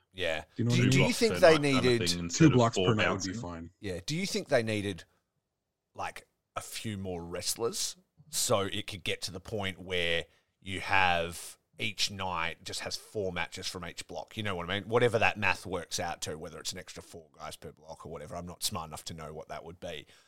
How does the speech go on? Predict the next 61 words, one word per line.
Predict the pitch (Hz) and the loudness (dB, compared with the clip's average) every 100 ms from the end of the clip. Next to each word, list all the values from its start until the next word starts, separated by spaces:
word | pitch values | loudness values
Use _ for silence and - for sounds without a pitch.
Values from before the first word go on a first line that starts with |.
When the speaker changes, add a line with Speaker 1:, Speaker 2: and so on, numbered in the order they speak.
| _ | _
Speaker 1:
But | 110 | -2
you | 107 | 0
know | 117 101 | 2 0
what | 92 | 0
I | |
mean? | 92 98 107 | -2 -2 0
Where | 104 90 | 0 0
it's | - 87 | -4 -6
like, | 80 - _ | -8 -12 _
you | 104 | -2
still | 101 - 107 | -2 0 -2
got | 87 87 - _ _ _ _ _ _ 95 | -2 -2 -4 _ _ _ _ _ _ 0
A | 95 92 | 2 0
night, | 87 87 82 - - | -4 -4 -4 -6 -6
B | 87 85 | -4 -4
night, | 85 82 78 - | -6 -4 -6 -4
C | - 92 | -4 -4
night, | 80 78 73 | -6 -10 -8
D | - 90 | -4 -4
night, | 82 78 78 - | -4 -8 -8 -6
each | 90 - | -6 -4
has | 90 - | -4 -6
four | - 90 | -6 -6
matches | 85 90 - 92 | -2 -4 -4 -6
on | 82 | -8
it, | 78 | -10
exactly | 73 87 - 82 | -8 -8 -8 -6
the | |
same | - 78 78 | -6 -6 -8
as | - | -8
it | |
has, | - 80 - | -6 -6 -8
but | 90 | -10
it's, | 80 - | -6 -4
like, | 85 78 | -4 -6
Speaker 2:
So, | - 117 | -4 0
Speaker 1:
block | 113 | 2
Speaker 2:
yeah, | 104 | 4
that'd | 98 | 4
Speaker 1:
by | |
Speaker 2:
be, | 110 | 4
Speaker 1:
block. | 104 131 - 98 - _ _ _ - - - - - | 4 2 -2 -20 -20 _ _ _ -20 -20 -20 -20 -8
Speaker 2:
that'd | 131 117 110 | 2 2 4
be | 107 | 2
thirty-six. | - 113 104 - 113 - - | 2 0 0 0 -2 -2 -2
That'd | 101 98 | -2 -2
be | 98 - - | -6 -8 -20
fucking, | - - 101 - 90 90 | -18 -6 -4 -4 -6 -2
or, | 101 - | -2 -2
I'm | 123 | -2
sorry, | - 92 | 0 4
thirty-two. | 117 101 - 127 87 | 4 4 2 2 2
That'd | 92 87 | 0 -2
be | 95 | -4
fucking | 110 98 90 | -4 -4 -4
fantastic, | 95 87 104 95 - - | -4 -2 -2 -2 -6 -8
'cause | 92 | -6
then | 98 | -4
you | 90 | -2
could | 92 | -2
have | 87 | -2